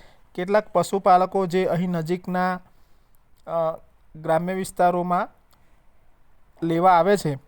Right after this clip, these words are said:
તેઓ પણ ગરમીથી બચવા માટે આ જે રસ્તા પર પાણીની પાઇપલાઇન છે ત્યાં નાહીને ઠંડક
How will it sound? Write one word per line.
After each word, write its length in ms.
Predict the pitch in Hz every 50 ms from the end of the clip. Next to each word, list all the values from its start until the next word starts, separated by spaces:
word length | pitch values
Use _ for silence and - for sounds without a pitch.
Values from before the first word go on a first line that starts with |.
| - - - _ -
તેઓ 220 | - 185 185 202 214
પણ 320 | 208 - 220 220 220 220 - - _ - - _ _ _ _ _ _ _ _ - _ _ _ _ -
ગરમીથી 560 | 156 147 170 165 170 170 185 202 202 - 220
બચવા 340 | 190 185 175 170 180 185 190
માટે 380 | 185 180 180 170 - 196 202 - - _ - - _ _ - - _ - _ _ _ -
આ 100 | 165 175
જે 140 | 185 196
રસ્તા 340 | 185 175 170 - - - 190
પર 180 | 185 202 202 196
પાણીની 420 | 196 - 185 170 180 185 190 202
પાઇપલાઇન 540 | 185 - 165 170 170 170 180 185 185 185 180
છે 260 | - - 208 196 - - - _ - - _ - - - - - _ - _ -
ત્યાં 380 | 175 180 185 190 190 175 175 - - - _ - _ _ - _ - 160
નાહીને 480 | 170 165 165 180 190 190 175 147 143 - _ _ _ - - - - - _ - -
ઠંડક 340 | 175 170 170 175 190 208